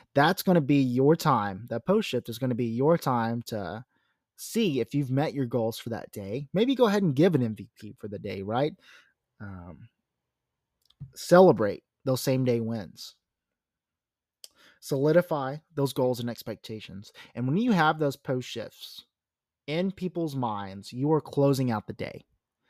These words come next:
And when you close out the day, you do want to give them a little more energy to finish out their shift.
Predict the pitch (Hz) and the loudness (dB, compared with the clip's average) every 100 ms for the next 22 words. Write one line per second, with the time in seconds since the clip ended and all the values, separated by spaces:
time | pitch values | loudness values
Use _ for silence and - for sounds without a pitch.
0 | _ _ _ - 120 117 120 123 127 - | _ _ _ -6 0 2 2 0 0 4
1 | 151 175 190 180 131 110 135 _ _ _ | 4 6 4 2 0 0 -4 _ _ _
2 | _ _ _ _ _ _ _ _ _ - | _ _ _ _ _ _ _ _ _ -8
3 | 123 131 160 196 196 180 165 151 151 139 | -4 2 4 4 4 0 -2 0 0 2
4 | 139 127 131 156 151 151 135 135 127 143 | 0 0 4 4 4 0 0 -2 0 -2
5 | 139 120 - 120 127 127 123 107 117 120 | -2 -4 -4 -4 -2 -4 -4 -6 -6 -6
6 | 165 - | -8 -14